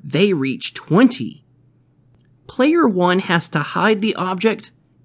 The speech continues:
and get back to the other players before they reach twenty.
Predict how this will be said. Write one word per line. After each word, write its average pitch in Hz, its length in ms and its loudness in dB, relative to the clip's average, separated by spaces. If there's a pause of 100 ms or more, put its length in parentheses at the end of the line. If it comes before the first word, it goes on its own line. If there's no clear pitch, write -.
(320)
and 143 600 0
get 143 280 -2
back 180 340 -2
to 185 120 0
the 185 160 2
other 185 180 4
players 180 540 2
before 196 640 0
they 123 160 2
reach 123 380 -4
twenty. - 680 -2